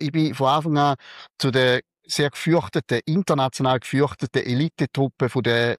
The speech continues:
Zivilschützer eingeguckt, ja, weil, ja, ich, ich habe einfach das Zeug dazu, weißt du, verstehst du, oder?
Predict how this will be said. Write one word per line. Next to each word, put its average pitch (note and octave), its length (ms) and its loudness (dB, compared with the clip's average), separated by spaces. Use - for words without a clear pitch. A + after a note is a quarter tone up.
Zivilschützer C3 680 0
eingeguckt, B2 560 -2
ja, A#2+ 160 2
weil, A#2 400 -2
ja, A#2 160 2
ich, A2+ 160 -4
ich A#2+ 140 -2
habe A#2+ 160 0
einfach G#2 120 -2
das - 100 -12
Zeug A#2+ 240 -2
dazu, A2+ 220 -4
weißt F#2+ 320 -2
du, A2 120 -8
verstehst G#2+ 380 -2
du, G#2+ 40 -6
oder? A#2 140 -2